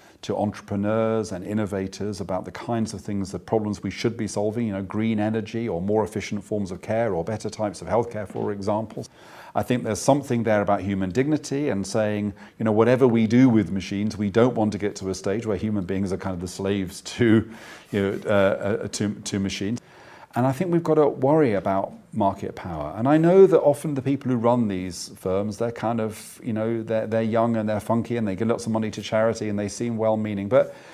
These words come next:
you know, let's go back to what we know about what happens to monopolies in the end. So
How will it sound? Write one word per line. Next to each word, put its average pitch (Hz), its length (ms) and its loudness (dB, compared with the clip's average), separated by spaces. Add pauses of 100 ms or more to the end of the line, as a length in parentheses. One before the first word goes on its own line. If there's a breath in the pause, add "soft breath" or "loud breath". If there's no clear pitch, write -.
(160 loud breath)
you 151 60 0
know, 160 60 4
let's 190 240 2
go 170 200 4
back 143 340 0
to - 80 -10
what 139 200 2
we 139 100 4
know 135 240 6
about 110 240 2
what 110 180 4
happens 101 360 -4
to - 100 -8
monopolies 87 560 -4
in 101 300 -2
the 98 160 -4
end. 85 340 -6
So 113 320 4